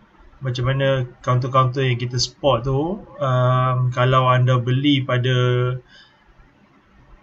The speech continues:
kalau anda beli pada Isnin hari tu, whether still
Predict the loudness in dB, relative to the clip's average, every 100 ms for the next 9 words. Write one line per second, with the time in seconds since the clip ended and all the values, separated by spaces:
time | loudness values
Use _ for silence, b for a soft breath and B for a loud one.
0 | -20 -20 _ _ _ _ -16 -2 0 2
1 | 2 0 0 0 0 0 -2 0 0 0
2 | 0 -2 -4 -6 -2 0 2 4 2 0
3 | 0 2 2 0 -6 _ _ _ _ -4
4 | -2 0 0 -2 -2 2 4 4 4 0